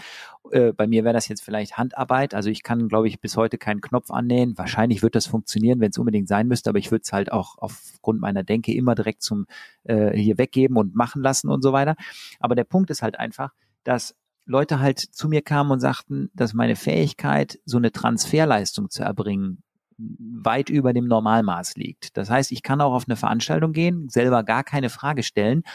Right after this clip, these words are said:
und trotzdem fünfzehn Seiten in mein iPad reintippen, weil ich aufgrund der Dialoge, die ich links und rechts höre,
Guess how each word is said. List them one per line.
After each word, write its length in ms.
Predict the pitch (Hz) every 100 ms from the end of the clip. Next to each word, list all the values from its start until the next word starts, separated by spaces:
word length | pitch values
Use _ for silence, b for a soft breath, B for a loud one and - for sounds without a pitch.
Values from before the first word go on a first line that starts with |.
| B
und 160 | - 113
trotzdem 480 | 127 139 - 143
fünfzehn 460 | 131 139 135 - 123
Seiten 320 | 117 127 -
in 100 | 123
mein 160 | 123 120
iPad 440 | 135 160 110 -
reintippen, 520 | 95 101 - - 151
weil 140 | 123 113
ich 160 | -
aufgrund 420 | 127 - 123 131 -
der 120 | 117
Dialoge, 600 | 120 117 110 131 190 123
die 160 | 104
ich 140 | 104 -
links 240 | 127 123
und 80 | 113
rechts 320 | 120 120 -
höre, 300 | 160 139 135